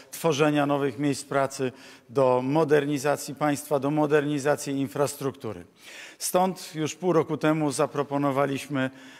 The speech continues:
właśnie Rządowy Fundusz Polski Ład. I ten fundusz jako część całego naszego programu, mm, o nazwie Polski Ład ma właśnie na celu, mm, umożliwić inwestycje.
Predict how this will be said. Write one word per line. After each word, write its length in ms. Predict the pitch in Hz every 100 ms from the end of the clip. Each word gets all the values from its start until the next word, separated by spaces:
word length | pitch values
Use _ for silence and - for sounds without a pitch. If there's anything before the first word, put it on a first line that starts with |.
| - 127
właśnie 420 | 135 - 139 127
Rządowy 560 | 120 135 131 135 127
Fundusz 360 | 131 143 127 127
Polski 460 | - 131 - 139 127 -
Ład. 480 | 135 143 110 - -
I 120 | 143 127
ten 240 | 147 139
fundusz 500 | - 208 175 131 -
jako 240 | 123 127
część 380 | - 180 175 156
całego 460 | - 147 151 143 135 - - -
naszego 440 | 156 127 151 135 139
programu, 680 | 147 143 143 170 175 156 151 - - - _
mm, 380 | 156 143 143 151
o 200 | 160 139
nazwie 440 | 147 147 131 147
Polski 380 | 139 147 131 -
Ład 320 | 143 139 - - - -
ma 260 | 135 147 151
właśnie 420 | 139 143 - 147
na 180 | 139 135
celu, 440 | - 147 139 135 135 - - - -
mm, 320 | 135 127 131 -
umożliwić 800 | 160 156 135 151 208 185 180 185
inwestycje. 800 | 160 160 - 139 - 95 78